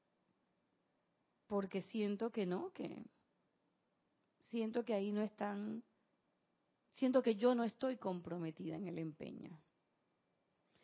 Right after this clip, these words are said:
Por ejemplo, a veces nosotros llegamos aquí al inicio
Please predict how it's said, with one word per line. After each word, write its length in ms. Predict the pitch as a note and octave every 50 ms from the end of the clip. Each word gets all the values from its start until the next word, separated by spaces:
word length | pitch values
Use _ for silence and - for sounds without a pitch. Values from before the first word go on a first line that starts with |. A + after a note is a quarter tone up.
| _ _ _ _ _ _ _
Por 180 | - G#3 G#3 G3+
ejemplo, 500 | G3 F#3+ G#3 G#3+ G3 E3+ - - - - - _ _ _ _ _ _ _ _ _ _ _ _ _ _ _ _ _ _ _ _ _ _ _ _ _ _ _ _ _ _ _ _ _ _ _ _ _ _ _ _ _ _ _ _ - - - - - _
a 100 | - G#3
veces 220 | A#3+ C#4+ D4+ - F4+
nosotros 320 | E4+ D4+ C4+ C4+ C4+ D#4+
llegamos 440 | D#4 C4+ A3 G#3 G#3+ G#3+ B3+ C#4+ C#4
aquí 480 | A#3 G3 - - A3 G#3+ A3 B3+ D#4 G4 - _ _ _ _ _ _ _ _ _
al 160 | - F#3 F#3+
inicio 640 | F#3 F#3+ G3+ A3 A3+ A3+ - - C#4 C#4+ D#4 F4